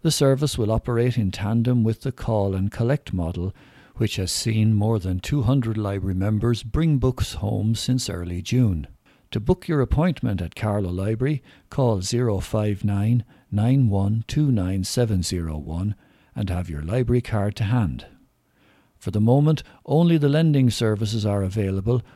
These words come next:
where up to twelve items per person can be borrowed. Items may be returned at any time through the book drop facility at the side entrance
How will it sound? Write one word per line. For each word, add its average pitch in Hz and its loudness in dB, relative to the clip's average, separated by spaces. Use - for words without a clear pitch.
where 127 4
up 151 0
to 165 -6
twelve 135 2
items 127 2
per 139 0
person 110 0
can 90 -2
be 78 -6
borrowed. 92 -2
Items 135 2
may 117 4
be 98 0
returned 104 0
at 90 -4
any 110 0
time 101 0
through 160 2
the 147 0
book 160 -2
drop 113 0
facility 95 -4
at 117 -6
the - -4
side 151 0
entrance 90 -4